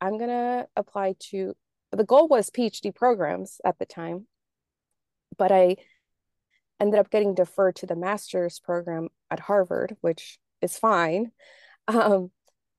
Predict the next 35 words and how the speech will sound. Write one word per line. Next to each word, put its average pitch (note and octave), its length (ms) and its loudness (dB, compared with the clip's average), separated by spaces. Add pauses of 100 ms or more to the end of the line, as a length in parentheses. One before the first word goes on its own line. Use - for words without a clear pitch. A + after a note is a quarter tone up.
(220)
and, A3 460 4
but A3+ 160 2
the G#3+ 60 2
goal, A3 460 -2
like, F#3+ 200 -2
the G3+ 160 -10
end G#3+ 220 -4
goal G3 380 -2 (260)
for G3 120 -8
me A3 400 -6
has G3+ 160 -6
always F#3+ 300 -4
been F3 200 -4
to - 100 -20
do F3 160 -10
a E3 40 -8
P F3 180 -10
H - 200 -14
D. E3+ 180 -8
So G3 200 0
even A3 320 -2
though G3 260 4 (460)
it G3+ 160 0
did G#3 200 2
take - 300 -4
me F#3+ 480 -4
after G3 320 -4
my F#3+ 100 -6
master's F#3 380 -10
program F3+ 400 -2
three G3 260 0
more F3+ 200 -2
times F#3+ 680 -10 (280)
to - 100 0
apply F#3 560 0